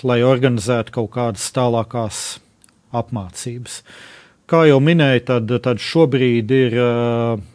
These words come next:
viena šāda tikšanās notikusi jau Rīgas reģionā. Šī mēneša beigās būs Latgalē. Ā, citur Latvijā pēc,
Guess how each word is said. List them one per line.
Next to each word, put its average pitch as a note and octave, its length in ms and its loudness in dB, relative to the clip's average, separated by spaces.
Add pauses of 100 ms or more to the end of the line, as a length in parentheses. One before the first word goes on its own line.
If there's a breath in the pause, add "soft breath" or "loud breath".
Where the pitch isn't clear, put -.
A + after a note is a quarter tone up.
(180)
viena B2 320 0
šāda A#2 460 -6
tikšanās A#2+ 580 -8
notikusi A#2 540 -8
jau A2+ 100 -6
Rīgas F#3 400 -2
reģionā. G3+ 560 2 (640 loud breath)
Šī C#3+ 320 4
mēneša C3 480 0
beigās A#2+ 640 0
būs A#2 360 -6 (280)
Latgalē. G3+ 680 2 (840 loud breath)
Ā, C3 140 0 (420)
citur F3 480 2
Latvijā D#3 1040 2 (240)
pēc, F#3 400 2